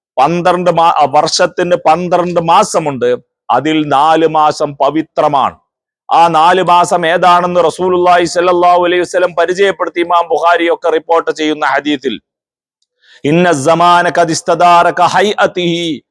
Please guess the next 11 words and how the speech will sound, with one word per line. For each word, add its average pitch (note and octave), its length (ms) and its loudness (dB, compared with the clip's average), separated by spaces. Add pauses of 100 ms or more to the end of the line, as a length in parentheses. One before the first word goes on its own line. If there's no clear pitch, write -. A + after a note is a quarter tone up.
(300)
ഈ D#3 180 0
കാലം E3+ 420 2
ഇങ്ങനെ F3 220 0
കറങ്ങിക്കൊണ്ടിരിക്കുന്നു E3+ 1040 -2
എന്ന് F3 320 0
പറഞ്ഞുകൊണ്ട് E3+ 480 0
പ്രവാചകൻ E3+ 600 2
പരാമർശിക്കുന്നതിൽ F3 1080 -2 (260)
പ്രവാചകൻ D#3+ 540 0
നമ്മെ D#3+ 200 0
പഠിപ്പിക്കുന്നുണ്ട്, D#3 1000 -2